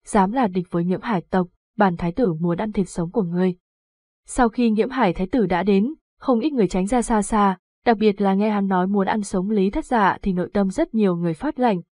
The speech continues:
mọi người đều biết, Nghiễm Hải tộc cần đánh nói là làm. Nghiễm Hải Thái Tử đã đến, hắn cũng không có như người khác mang theo thiên quân vạn mã, bên cạnh hắn chỉ có mười lão đầu đi theo, đều là cường giả, toàn bộ cũng đã thành hình người,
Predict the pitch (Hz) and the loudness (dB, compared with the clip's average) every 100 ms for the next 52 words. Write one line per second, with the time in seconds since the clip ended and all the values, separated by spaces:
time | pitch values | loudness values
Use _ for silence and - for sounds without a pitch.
0 | _ - 226 208 190 180 175 214 285 339 | _ -2 0 2 0 0 -2 0 0 -2
1 | _ - 233 233 269 180 185 175 190 180 | _ -2 0 0 -2 -4 -4 -2 -2 -2
2 | 185 180 170 247 185 175 170 165 _ _ | -2 -4 -4 -2 -2 -2 -4 -10 _ _
3 | _ _ _ _ - 247 262 254 175 196 | _ _ _ _ -2 -2 0 0 2 0
4 | 196 285 190 180 208 202 240 339 _ _ | 0 0 2 2 4 4 2 -4 _ _
5 | - 226 240 240 285 240 208 190 240 220 | -2 -2 -2 -2 0 0 2 0 0 2
6 | 185 - 294 302 247 208 208 190 214 190 | 0 0 -4 0 0 2 0 0 0 2
7 | 214 202 196 165 175 185 262 - _ _ | 0 0 0 -2 -2 -2 -2 -6 _ _
8 | - 247 233 226 180 190 180 - 208 180 | -2 0 0 -2 -2 -2 -2 -2 -4 -2
9 | 180 220 175 175 247 233 190 190 208 220 | 0 2 2 0 0 2 2 0 -2 0
10 | 208 202 - _ - 226 196 175 202 180 | 0 0 -4 _ 2 4 4 2 -2 -2
11 | 190 196 160 _ _ 226 202 196 175 - | 0 0 0 _ _ 0 2 2 0 -2
12 | 208 226 233 240 185 180 175 185 175 | -2 -2 0 -2 0 -2 0 0 0